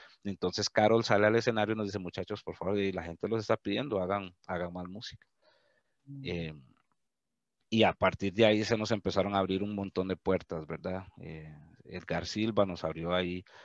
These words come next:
Speaker 1: las puertas para, para aparecer en Buen Día, que por cierto estábamos acordándonos, fue para un día,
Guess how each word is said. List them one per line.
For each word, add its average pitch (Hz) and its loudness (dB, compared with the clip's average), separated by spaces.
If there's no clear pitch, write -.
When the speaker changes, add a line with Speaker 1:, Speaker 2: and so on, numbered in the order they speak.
Speaker 1:
las 85 -6
puertas - -4
para, 78 -2
para 80 -2
aparecer 80 -6
en 92 -6
Buen 85 -4
Día, 104 2
que - -6
por 80 -6
cierto 92 -4
estábamos 98 0
acordándonos, 98 0
fue 85 0
para 98 6
un 98 -4
día, 98 4